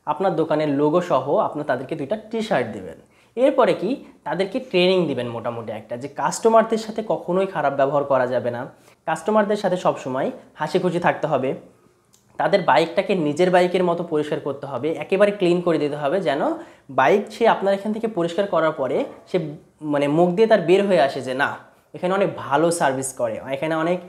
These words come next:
ভালো কা-, বাইক ওয়াশ করে", এরকম যেন তাদের মধ্যে থেকে, ভিতর থেকে আশা চাই, কাস্টমারের ভিতর থেকে যেন এরকম আসে যে, "না, এখানে অনেক ভালো সার্ভিস দেয়", তারপরেই কিন্তু কাস্টমারটা বারবার আপনার এখানে আসবে। এরপরে কি করতে পারেন, আপনার দোকানের একটা মেম্বারশিপ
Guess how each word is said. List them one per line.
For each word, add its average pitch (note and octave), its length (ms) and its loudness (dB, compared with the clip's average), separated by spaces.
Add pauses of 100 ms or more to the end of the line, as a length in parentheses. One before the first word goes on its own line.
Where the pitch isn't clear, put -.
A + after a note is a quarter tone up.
(300)
ভালো D#3 280 2
কা-, C3 420 -2
বাইক C#3 280 -2
ওয়াশ C#3 140 0
করে", G#2 280 -8 (360)
এরকম G#3 280 0
যেন D3 280 -2 (300)
তাদের C#3+ 220 -2
মধ্যে C#3 260 -2
থেকে, A#3+ 200 -2
ভিতর E3 300 0
থেকে G#3 240 -2 (100)
আশা - 280 2
চাই, - 240 -10 (680)
কাস্টমারের G#3 460 2
ভিতর F3 200 0
থেকে G3 220 -2
যেন G#3+ 140 0
এরকম F#3+ 300 0 (120)
আসে F3 360 -4
যে, F3+ 160 0
"না, C#3+ 280 -4
এখানে E3 360 -6 (100)
অনেক C#3 220 -6
ভালো C3 240 -6
সার্ভিস C3 520 -8
দেয়", - 200 -6 (300)
তারপরেই C#4+ 340 4
কিন্তু B3 300 -4
কাস্টমারটা E3 500 0
বারবার C#3 380 2
আপনার C3+ 240 0
এখানে B2+ 260 -6
আসবে। C3+ 300 -6 (440)
এরপরে C#4 300 2
কি F3+ 100 -4
করতে - 260 -4
পারেন, D3+ 240 0
আপনার D#3 300 -4
দোকানের D#3 280 -2
একটা D3 200 0
মেম্বারশিপ D3+ 640 0